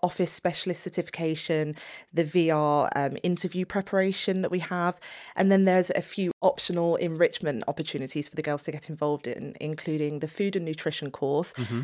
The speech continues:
Speaker 1: and the mini M B A programme, as well as the Ivy House Award.
Speaker 2: Right, let's just look at a couple of those in turn. First of all, you mentioned the V R interview.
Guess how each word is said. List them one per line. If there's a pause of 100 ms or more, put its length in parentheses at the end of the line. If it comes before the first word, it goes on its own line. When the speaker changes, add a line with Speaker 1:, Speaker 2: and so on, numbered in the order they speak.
(120)
Speaker 1:
and
the
mini
M
B
A
programme,
as
well
as
the
Ivy
House
Award. (120)
Speaker 2:
Right,
let's
just
look
at
a
couple
of
those
in
turn.
First
of
all, (300)
you
mentioned
the
V
R
interview.